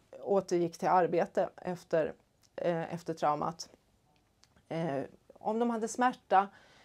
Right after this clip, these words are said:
eh, eller, ehm, andra besvär. Och det som vi har använt då, eh, är en enkät som heter E Q fem D, som är den mest använda enkäten, eh,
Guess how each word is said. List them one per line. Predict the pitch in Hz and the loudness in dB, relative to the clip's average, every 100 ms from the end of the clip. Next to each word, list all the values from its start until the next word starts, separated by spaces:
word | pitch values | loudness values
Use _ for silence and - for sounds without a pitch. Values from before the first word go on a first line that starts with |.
| _ - | _ -8
eh, | 202 196 202 196 196 - - 73 | -2 2 4 6 4 -2 -10 0
eller, | 175 214 208 202 175 - | 2 6 6 6 4 -2
ehm, | - 180 185 180 175 151 67 - - _ _ _ - | -2 0 0 -2 -2 -6 -10 -20 -20 _ _ _ -16
andra | - - 196 180 170 151 | -10 -2 0 2 4 4
besvär. | 180 180 - 226 170 107 151 190 - _ | 2 -4 2 6 6 4 0 -6 -18 _
Och | - 185 - - - | -4 -4 -4 -20 -10
det | 175 202 | -2 0
som | 190 - 202 196 190 180 | 0 2 4 4 2 2
vi | 196 | 2
har | 196 202 | 6 4
använt | 180 196 202 190 214 214 - - | 4 2 0 0 0 -2 -4 0
då, | 180 165 - | 2 4 0
eh, | - 180 180 156 | -2 -2 0 0
är | 170 143 110 - - | 2 0 -2 -8 -10
en | 165 175 | -4 -2
enkät | 165 165 143 | -2 -2 -6
som | - | -6
heter | 147 165 | -4 -2
E | 160 | -2
Q | 165 | -4
fem | 160 247 226 220 | 0 0 0 2
D, | 233 240 | 2 2
som | 185 180 | 0 0
är | |
den | 170 170 | 0 0
mest | 180 185 - - - _ _ _ | -2 -4 -12 -18 -20 _ _ _
använda | 180 175 170 175 175 170 | -4 -2 0 0 2 4
enkäten, | 165 170 180 160 160 165 160 156 - - _ _ - | 4 0 0 0 0 -2 -4 -6 -20 -20 _ _ -8
eh, | 175 170 170 | -6 -4 -4